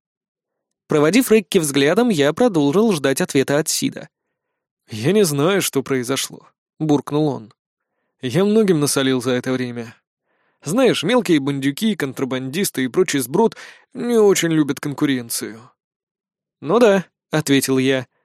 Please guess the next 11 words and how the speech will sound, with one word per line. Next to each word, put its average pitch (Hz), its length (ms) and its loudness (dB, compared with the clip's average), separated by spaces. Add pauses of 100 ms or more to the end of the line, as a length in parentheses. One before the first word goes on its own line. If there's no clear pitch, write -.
(240)
"А 143 120 -2
ты 143 100 -2
ещё 135 320 0
и 135 80 2
Санкари, 147 680 0 (360)
так 147 140 -4
сказать, 143 460 0
божественная 143 640 0
поддержка 135 600 -2
в 123 80 -4
действии". 147 680 0